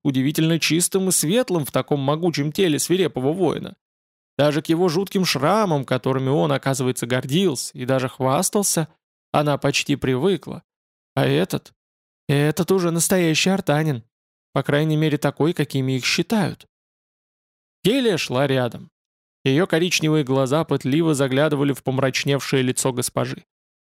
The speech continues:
Почти у каждой двери попадались артани, высокие, статные,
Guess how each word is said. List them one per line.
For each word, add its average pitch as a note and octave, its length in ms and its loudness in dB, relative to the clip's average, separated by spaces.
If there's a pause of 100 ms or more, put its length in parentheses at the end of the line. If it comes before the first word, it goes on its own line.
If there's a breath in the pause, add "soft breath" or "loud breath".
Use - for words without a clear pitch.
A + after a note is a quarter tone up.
(220)
Почти C#3 320 0
у D3 100 2
каждой D#3+ 380 2
двери D#3+ 260 2
попадались C#3+ 580 0
артани, C3+ 600 -2 (380)
высокие, D3+ 600 0
статные, - 640 -4